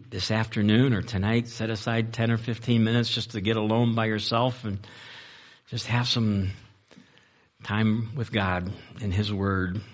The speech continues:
and ask him to show you if there's anything in your life that you need to deal with. And then practice servanthood. If you're in a home with lots of kids or any kids, there's lots of opportunities to do that. Dishes, laundry, vacuuming,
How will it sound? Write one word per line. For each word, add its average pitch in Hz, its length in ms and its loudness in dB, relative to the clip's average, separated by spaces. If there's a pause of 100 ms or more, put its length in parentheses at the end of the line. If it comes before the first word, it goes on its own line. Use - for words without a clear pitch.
(160)
and 104 100 -4
ask 101 220 -2
him 107 80 2
to 98 80 0
show 101 240 2
you 92 220 0
if - 180 -12
there's 98 180 -6
anything 98 380 -2
in 95 80 0
your 95 160 0
life 92 400 -4
that 104 120 -6
you 98 100 -4
need 98 160 0
to 95 80 -4
deal 90 260 -8
with. - 540 -16 (1300)
And 185 120 8
then 208 160 12
practice 214 440 8
servanthood. 165 720 12 (1800)
If 160 100 -2
you're 202 120 10
in 214 80 12
a 190 80 12
home 202 260 12
with 185 160 12
lots 185 240 12
of 175 100 8
kids 196 380 12
or 156 160 12
any 190 240 12
kids, 120 400 12
there's 135 280 10
lots 170 440 12
of 147 120 12
opportunities 127 800 10
to 113 40 -8
do 113 240 4
that. 113 320 10 (640)
Dishes, 104 440 2
laundry, 101 480 0
vacuuming, 95 720 -2